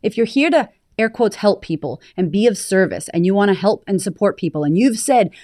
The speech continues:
"I'm building this business and I'm doing this thing for other people," cool. Put your money where your mouth is. What is it costing them?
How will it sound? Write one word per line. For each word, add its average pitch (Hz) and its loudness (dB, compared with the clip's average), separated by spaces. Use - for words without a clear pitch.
"I'm 185 -2
building 285 4
this 262 -2
business 220 -2
and 175 0
I'm 175 0
doing 269 2
this 247 -2
thing 240 -2
for - -10
other 262 -2
people," - -2
cool. - 2
Put 277 0
your 285 4
money 254 4
where 233 4
your 214 4
mouth 175 2
is. 190 -8
What 226 2
is 311 0
it 359 -4
costing 247 -2
them? 180 0